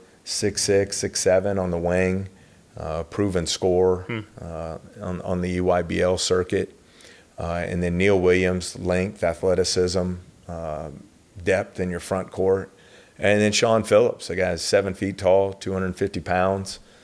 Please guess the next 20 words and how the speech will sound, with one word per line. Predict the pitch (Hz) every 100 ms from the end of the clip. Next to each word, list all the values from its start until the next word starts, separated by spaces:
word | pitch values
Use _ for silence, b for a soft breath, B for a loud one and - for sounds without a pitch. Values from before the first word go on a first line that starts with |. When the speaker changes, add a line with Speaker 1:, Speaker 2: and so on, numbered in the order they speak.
| b b -
Speaker 1:
uh, | - 76 80
seven | - 98 95
five | 90 92 95 87
wingspan. | 92 95 95 - 90 90 92 95 107 b b b b b -
Uh, | - 80 80 78 76 - _ -
he's | - 98
a | 95
guy | 90 87
really | 87 95 92 87
excited | - 90 92 90
about | 87 90 87
as | 82
well. | 90 92 90
If | 80
he'll | 90
stay | 90 - 101
committed | 101 92 98 98
to | 95
the | 90
process, | - 92 87 - 92 87 -